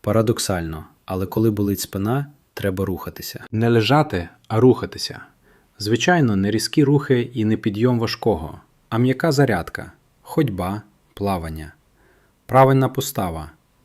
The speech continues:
Не горбитися, не сутулитися. Плечі розправлені, спина пряма. Правильне ліжко.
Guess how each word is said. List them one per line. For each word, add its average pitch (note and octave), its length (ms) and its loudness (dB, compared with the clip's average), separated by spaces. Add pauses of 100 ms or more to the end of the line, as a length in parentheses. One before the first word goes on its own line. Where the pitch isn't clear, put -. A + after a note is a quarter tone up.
(140)
Не A#2 120 0
горбитися, G2+ 720 0 (260)
не A2 160 -2
сутулитися. F#2 760 -6 (680)
Плечі A#2 340 2
розправлені, C3 800 0 (160)
спина G2 460 -4
пряма. F2 420 -8 (1040)
Правильне D3+ 420 6
ліжко. F#2 500 0